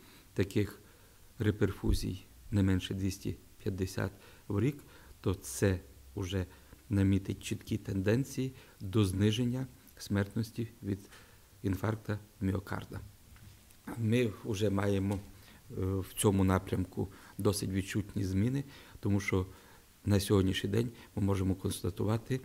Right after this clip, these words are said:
таке зниження більше як на три відсотки. Якщо врахувати, що таких хворих у рік є більше шістсот,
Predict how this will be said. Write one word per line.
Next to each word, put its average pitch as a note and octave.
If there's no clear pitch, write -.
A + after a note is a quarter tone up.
таке G2+
зниження A2+
більше A2
як G2
на G2
три G#2
відсотки. -
Якщо G#2
врахувати, G2
що -
таких -
хворих F#2+
у G#2
рік F#2+
є G2+
більше F#2
шістсот, -